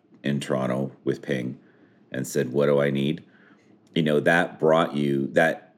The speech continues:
bag piece that we talked about in episode one, where you didn't doubt your equipment and you had faith in your equipment,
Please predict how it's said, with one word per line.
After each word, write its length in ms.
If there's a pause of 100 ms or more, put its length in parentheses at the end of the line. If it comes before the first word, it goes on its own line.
(200)
bag 380
piece 380
that 120
we 80
talked 300
about 200
in 120
episode 480
one, 320
where 100
you 180
didn't 300
doubt 260
your 120
equipment 440
and 140
you 80
had 220
faith 240
in 60
your 100
equipment, 480